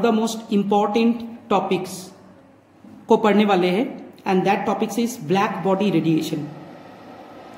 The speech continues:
So अभी बात है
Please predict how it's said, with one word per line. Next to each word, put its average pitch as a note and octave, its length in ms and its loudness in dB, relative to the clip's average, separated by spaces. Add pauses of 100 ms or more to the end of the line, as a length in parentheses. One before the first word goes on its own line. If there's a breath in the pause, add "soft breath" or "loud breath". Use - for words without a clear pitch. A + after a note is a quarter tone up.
(1500)
So - 100 4
अभी A#3+ 140 10
बात B3 280 6
है G#3 180 2